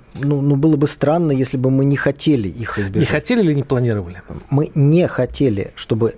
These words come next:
Speaker 1: события развивались вот в таком ключе. И были определенные планы. Ну, а что касается войны с, э, совокупным Западом, я думаю, что не было иллюзий, что Запад будет помогать. Я, мы об этом тоже с вами многократно говорили.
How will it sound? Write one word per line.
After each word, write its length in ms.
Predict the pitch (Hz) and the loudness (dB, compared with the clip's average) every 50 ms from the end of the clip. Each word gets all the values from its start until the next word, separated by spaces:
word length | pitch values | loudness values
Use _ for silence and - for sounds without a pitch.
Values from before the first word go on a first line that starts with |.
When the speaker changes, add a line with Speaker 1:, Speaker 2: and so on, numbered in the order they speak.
| - | -8
Speaker 1:
события 500 | - - - 120 92 92 139 175 - 147 | -10 -4 -4 -2 0 0 -2 -2 0 -2
развивались 480 | 113 98 92 90 95 104 95 85 - - | -2 -2 -4 -4 -4 -4 -4 -4 -6 -6
вот 160 | 98 95 - - | -8 -8 -8 -10
в 100 | - - | -16 -12
таком 340 | - - - - - 135 160 | -10 -10 -8 -4 -2 -2 -2
ключе. 460 | 160 - 135 127 - - - - - - - - | 0 0 0 0 0 -2 -6 -8 -8 -10 -8 -6
И 40 | 113 | -2
были 220 | 123 190 233 226 | 0 0 2 0
определенные 540 | 160 - - 123 123 147 180 170 147 135 127 | 0 -2 -2 -2 0 2 2 2 2 0 -2
планы. 340 | - - 104 90 90 - - - - - - - - | -2 -4 -4 -4 -4 -6 -10 -14 -18 -20 -20 -16 -4
Ну, 180 | - 139 175 202 - | -2 0 0 0 0
а 80 | 165 160 | -2 -2
что 160 | - - 190 | -2 -2 -2
касается 400 | - 180 - 196 165 - - 127 | -2 -2 0 0 0 0 0 0
войны 320 | 123 147 180 190 180 151 | 0 2 2 2 2 2
с, 180 | 117 - - - 127 | 0 0 -2 -4 -2
э, 300 | 123 127 123 123 123 120 113 | 0 0 2 2 2 0 0
совокупным 540 | - 160 156 - - 165 - 151 147 139 | 0 0 0 0 -2 -4 -2 -2 0 2
Западом, 420 | 131 175 220 226 240 147 - 196 190 - - - - - - | 2 2 2 0 0 -2 -2 -4 -4 -8 -14 -20 -20 -14 -6
я 160 | 113 131 175 | -2 0 0
думаю, 220 | 190 208 196 180 175 | 0 0 0 0 0
что 240 | - - - 170 160 | -2 -2 -2 0 0
не 200 | 165 180 202 196 | 2 2 2 2
было 300 | 156 151 143 139 131 - - | 2 0 0 0 0 0 0
иллюзий, 460 | 165 160 180 190 175 135 104 95 87 | 0 0 2 2 0 0 0 -2 -6
что 200 | - - - 120 | -6 -4 -4 -2
Запад 320 | 120 156 147 - 117 120 | 0 0 0 -2 -4 -4
будет 220 | 127 131 127 123 - | -2 -2 -2 -2 -2
помогать. 460 | - 143 139 143 147 175 202 190 - | -2 -2 0 0 0 -2 -4 -4 -2
Я, 180 | 120 135 147 143 | -2 -2 0 0
мы 800 | - - - - - - 50 - - - - - 139 147 151 160 | -2 -6 -10 -12 -12 -12 -14 -12 -12 -12 -10 -6 -4 0 0 0
об 140 | 156 147 151 | 2 0 0
этом 180 | 143 - 123 | -2 -2 -6
тоже 320 | 120 - - - 143 104 98 | -8 -4 -2 -2 -2 -2 -4
с 80 | - | -4
вами 160 | - 107 95 98 | -2 -2 0 0
многократно 540 | 98 113 104 120 - - 113 98 - 95 | 0 0 0 0 0 0 -4 -4 -4 -6
говорили. 420 | 92 101 104 107 104 92 73 64 | -6 -2 -2 -2 -2 -2 -4 -6